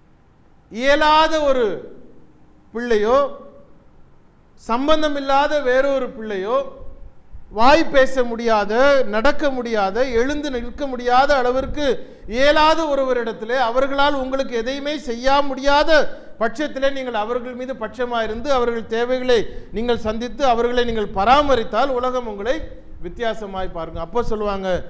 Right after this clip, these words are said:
"எவ்வளோ அன்பு இருக்கு." திருப்பி கொடுப்பதற்காக நாம் செய்வதல்ல அன்பு. நான் தான் டெய்லி பேசிட்டு இருக்கேன், அவன் ஒரு தடவை எனக்கு பேசியிருக்கானா? அப்படின்னா அவன் மேல எனக்கு அன்பு இல்லைன்னு.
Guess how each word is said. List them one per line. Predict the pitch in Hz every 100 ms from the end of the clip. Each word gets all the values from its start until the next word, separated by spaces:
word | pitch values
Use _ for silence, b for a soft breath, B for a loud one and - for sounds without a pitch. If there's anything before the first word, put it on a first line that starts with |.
| B B
"எவ்வளோ | 151 175 233
அன்பு | 247 208 208
இருக்கு." | 196 180 170 151 120 - - - - - - - -
திருப்பி | 294 349 359 339
கொடுப்பதற்காக | 262 277 302 302 294 285 269 277 277 311
நாம் | 277 247
செய்வதல்ல | 240 247 233 220 226
அன்பு. | 254 208 220 190 - - - - - - - - _ _ _ - _ - - - _ - - - - - - - - - - _ 139
நான் | 170 233
தான் | 285 302
டெய்லி | 254 262 269
பேசிட்டு | 214 226 220 202
இருக்கேன், | 185 175 160 139 -
அவன் | 165 202
ஒரு | 196 208
தடவை | 220 254 262
எனக்கு | 233 202 208
பேசியிருக்கானா? | 208 220 190 180 180 147 - - - - - -
அப்படின்னா | 147 156 208
அவன் | 214 185
மேல | 185 196
எனக்கு | 190 170
அன்பு | 160 180 175
இல்லைன்னு. | 160 147 131